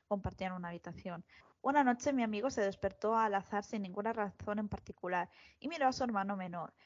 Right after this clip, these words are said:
pero notó algo muy sorprendente. Una extraña silueta de un hombre con sombrero de copa lo miraba por la ventana,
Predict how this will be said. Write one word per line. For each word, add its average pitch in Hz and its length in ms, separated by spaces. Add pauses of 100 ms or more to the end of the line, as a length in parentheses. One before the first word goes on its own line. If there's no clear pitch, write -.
(160)
pero 220 180
notó 226 300
algo 220 240
muy 220 100
sorprendente. 165 840
Una 269 180
extraña 302 420
silueta 208 960
de 190 100
un 220 220
hombre 202 420
con 196 200
sombrero 240 500
de 202 120
copa 214 440 (440)
lo 214 140
miraba 202 400
por 214 200
la 196 160
ventana, 180 600